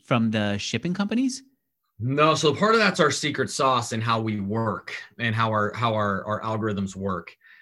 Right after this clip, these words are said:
Speaker 2: Um, so I don't, I don't wanna, uh, divulge all the details, but, um, we look at items and item details, not generic boxes and pallets. So most of our competitors, if not all of them,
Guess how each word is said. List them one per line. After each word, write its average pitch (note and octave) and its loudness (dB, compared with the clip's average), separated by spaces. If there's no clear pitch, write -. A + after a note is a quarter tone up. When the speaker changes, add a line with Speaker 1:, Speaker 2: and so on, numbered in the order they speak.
Speaker 2:
Um, G2+ 0
so G#2+ -4
I A#2 2
don't, B2 0
I A#2+ 2
don't C#3 2
wanna, B2 0
uh, A#2 -4
divulge G#2+ -2
all B2+ 0
the A#2+ 0
details, F#2+ -6
but, G#2+ -2
um, A2 -2
we D#3+ 0
look C#3+ -2
at A#2 -8
items A#2 0
and G#2 -4
item G#2+ -2
details, A#2+ -4
not A#2+ 2
generic A2+ -2
boxes G2+ -4
and F#2 -6
pallets. F2 -8
So A#2 -4
most F3+ 2
of F3+ -2
our D#3 2
competitors, A2+ -2
if G2+ -8
not G#2+ -2
all A2 0
of F#2+ -4
them, F2+ -6